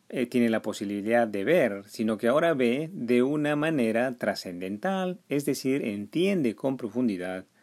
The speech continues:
toda palabra que sale de la boca de Dios. Y no solamente esto, que, sino que ahora declara a su sanador sin temor a ser expulsado de su sistema religioso.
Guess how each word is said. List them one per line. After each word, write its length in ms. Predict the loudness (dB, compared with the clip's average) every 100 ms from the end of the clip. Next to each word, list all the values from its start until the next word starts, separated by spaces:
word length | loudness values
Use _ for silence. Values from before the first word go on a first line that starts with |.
| _ _ _ _ -2
toda 320 | 0 2 0
palabra 420 | -2 -2 -6 -8
que 100 | -10
sale 280 | -10 -8 -6
de 100 | -6
la 80 | -8
boca 240 | -8 -6
de 100 | -6
Dios. 280 | -6 -6 -4
Y 20 |
no 100 | 0
solamente 420 | 2 2 2 0
esto, 200 | 0 -4
que, 160 | -4 -6
sino 300 | -4 -4 -2
que 140 | 0
ahora 420 | 2 2 0 -6 _ _ -20 _
declara 500 | -10 -6 2 4 4
a 180 | 2 -4
su 160 | -4 -4
sanador 480 | -2 -2 -2 -4 -4
sin 220 | -2 0
temor 380 | 0 0 -2 -4
a 100 | -8
ser 160 | -6 -6
expulsado 680 | -4 -4 -4 -4 -4 -6 -8
de 200 | -8 -4
su 120 | -4
sistema 440 | -6 -8 -8 -4
religioso. 680 | -2 -2 0 0 -2 -6